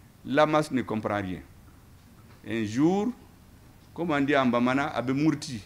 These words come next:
Parce que dans une société, vous avez quatre-vingt-dix-huit pour cent, c'est la population. Les deux pour cent, c'est entre ceux qui dirigent et ceux qui s'opposent.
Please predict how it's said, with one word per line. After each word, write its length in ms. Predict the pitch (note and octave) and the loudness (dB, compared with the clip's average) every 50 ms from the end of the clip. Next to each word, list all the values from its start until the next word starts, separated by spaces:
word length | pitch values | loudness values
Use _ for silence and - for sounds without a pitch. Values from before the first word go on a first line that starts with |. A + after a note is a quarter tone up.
| - - - - - - - - - - - - - - - - - - - - - - | -16 -20 -20 -20 -20 -20 -20 -20 -20 -20 -20 -20 -20 -20 -20 -20 -20 -20 -20 -20 -4 0
Parce 160 | D#3+ F#3 F3+ | 0 2 4
que 80 | - G#3+ | 6 6
dans 240 | F#3 F#3+ F#3 F#3 F3+ | 8 8 6 6 4
une 180 | G#3 B3 C#4 | 2 2 2
société, 520 | A3+ - G#3+ G#3 F#3 - F#3+ F3 E3 F#3+ F#3 | 2 2 2 2 2 0 -4 -2 2 2 2
vous 180 | F3 D#3 D#3 | 2 4 4
avez 180 | D#3+ E3+ E3 D#3 | 4 4 4 6
quatre-vingt-dix-huit 880 | - G#3+ A3 G#3+ A#3 A3+ A3+ A#3+ A#3 A3 F3 E3+ G3 G3 G#3+ A3 A#3 | 6 6 6 8 8 8 10 10 8 6 2 -2 -6 -4 -2 0 -2
pour 200 | - - F#3 F3+ | -2 -2 -4 -2
cent, 180 | E3 - G3 G#3 | 0 0 0 2
c'est 140 | - F3+ D#3+ | 2 4 4
la 120 | D#3 D3+ | 6 4
population. 840 | D3 - F#3+ F#3+ F#3+ - G3+ F#3+ G3 F#3 F3+ F#3 - G#3+ G#3 F3 - - - - - - - - - - - - - - - - - - - - - - - - - - - - - - - - - - - - - - - - - | 4 4 0 0 0 0 4 8 8 8 8 8 6 8 8 8 6 2 -4 -14 -20 -20 -20 -20 -20 -20 -20 -20 -20 -20 -20 -20 -20 -20 -20 -20 -20 -20 -20 -20 -20 -20 -20 -20 -20 -20 -20 -20 -20 -20 -20 -20 -20 -20 -20 -20 -10
Les 180 | - E3+ F3 E3+ | -4 -2 0 0
deux 300 | D3 C#3 E3+ B3 C4 B3 | 0 6 8 8 8 8
pour 160 | - G#3+ G3+ | 6 2 0
cent, 220 | F3+ G#3 G3+ G#3+ G#3 | 4 4 4 4 6
c'est 160 | - F#3+ F3 | 6 6 6
entre 260 | F#3+ G#3 G3 - E3 | 6 6 6 4 2
ceux 160 | D#3 - A#3 | 2 2 0
qui 180 | A3 - G#3 F3 | 0 0 -2 -2
dirigent 360 | D3 E3 G#3 A3 A3+ G#3 F#3 | 0 0 2 2 2 4 2
et 60 | E3+ | 2
ceux 140 | E3 - G3+ | 2 0 -2
qui 140 | F#3 - F3 | -4 -4 0
s'opposent. 500 | D#3+ - F#3 F3+ - F3+ D#3 B2 F2+ | 4 6 6 6 6 4 2 2 0